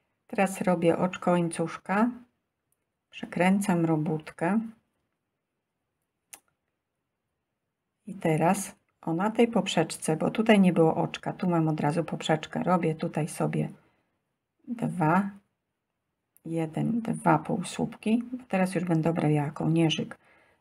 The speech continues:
i na oczku, przepraszam, na słupku półsłupek. I na każdym półsłupku robię pikotkę z trzech oczek. Trzy oczka łańcuszka, wbijam szydełko pod dwie nitki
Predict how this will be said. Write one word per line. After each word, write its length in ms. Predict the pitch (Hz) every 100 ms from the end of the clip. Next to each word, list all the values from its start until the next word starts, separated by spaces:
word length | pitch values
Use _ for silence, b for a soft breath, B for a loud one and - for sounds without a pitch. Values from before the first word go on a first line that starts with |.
| _
i 120 | 220 220
na 340 | 175 160 185 190 _
oczku, 640 | - 156 156 - - 190 196 - -
przepraszam, 580 | - 180 180 156 165 165
na 180 | 185 196
słupku 680 | 196 156 151 - 170 190 - _ _ _
półsłupek. 800 | - 160 - - 151 - - - _ _ _ _ _ _ _ _ _ _ _ _ _ _ _ _ _ _ _ _
I 120 | 202 175
na 160 | 165
każdym 460 | 160 220 247 220 196
półsłupku 600 | 165 160 180 175 - 175
robię 320 | 147 160 160
pikotkę 640 | 160 185 170 160 - 160
z 100 | 156
trzech 280 | - 180 -
oczek. 360 | 233 - 226 -
Trzy 300 | - - 202
oczka 280 | 185 -
łańcuszka, 600 | 165 160 156 151 - 196
wbijam 400 | 196 190 156 151
szydełko 480 | 151 160 147 147 -
pod 200 | - -
dwie 280 | - - 196
nitki 480 | 196 185 190 - 170